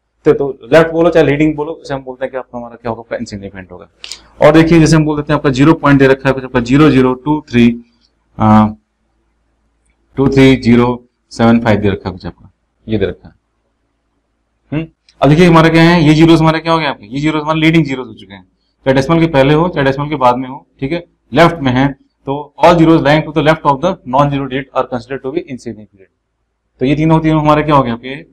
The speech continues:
Leading zeros consider किए जाएंगे। ये हमारे क्या हो जाएंगे आपके? Insignificant हो जाएंगे आपके, Insignificant, ठीक है, Insignificant हैं आपके ये, ये हमारे आपके इनसिग्निफिकेंट हो जाएंगे,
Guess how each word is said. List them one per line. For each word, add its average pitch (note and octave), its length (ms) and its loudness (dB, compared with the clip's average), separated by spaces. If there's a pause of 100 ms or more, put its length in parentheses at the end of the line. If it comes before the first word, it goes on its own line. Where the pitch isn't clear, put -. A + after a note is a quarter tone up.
(100)
Leading C#3+ 220 2
zeros C#3 220 -2
consider B2 280 -8
किए A#2+ 160 -10
जाएंगे। A2+ 300 -6
ये - 480 -12
हमारे C#3 160 2
क्या C#3 120 -2
हो C3+ 60 2
जाएंगे B2+ 140 2
आपके? A#2+ 640 -6
Insignificant B2+ 580 -4
हो A2 80 -10
जाएंगे G2 340 -12
आपके, F2+ 180 -20
Insignificant, G#2 640 -10 (120)
ठीक B2 120 -8
है, C3+ 180 -8 (1300)
Insignificant B2 680 -2
हैं A2+ 120 -2
आपके A2 200 -10
ये, A#2 220 -10 (500)
ये B2 60 -6
हमारे A#2+ 220 -2
आपके A2+ 280 -8
इनसिग्निफिकेंट G#2+ 720 -10
हो F#2 60 -20
जाएंगे, F2+ 580 -20